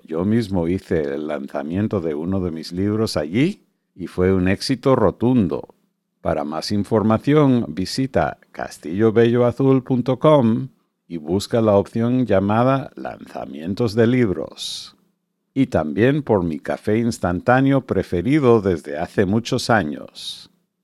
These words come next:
El nombre de mi café preferido es Cava. Es el único que puedo tomar negro sin nada, sin leche ni azúcar u otro tipo de endulzante.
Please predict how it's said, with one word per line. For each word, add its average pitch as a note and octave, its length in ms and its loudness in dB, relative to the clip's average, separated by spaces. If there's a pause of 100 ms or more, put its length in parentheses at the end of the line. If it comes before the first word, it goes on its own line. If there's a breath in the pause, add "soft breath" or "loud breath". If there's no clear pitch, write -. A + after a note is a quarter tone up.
El G2+ 240 0
nombre C3 320 6
de G2 120 4
mi F2 120 -2
café G2+ 380 -2
preferido G#2 720 2
es C#3 260 0 (160)
Cava. D#2+ 560 0 (260)
Es A2 220 -2
el A#2 160 4
único C3+ 360 2
que G2 120 -2
puedo A2 300 2
tomar G#2+ 440 2
negro D#3 600 -2
sin E2+ 380 -4
nada, D2 340 -2 (540)
sin D2+ 340 -2
leche G#2+ 340 4
ni D2+ 180 -4
azúcar C3+ 560 4
u E2+ 180 2
otro G2+ 320 2
tipo A#2 320 0
de B2 100 4
endulzante. B2 840 0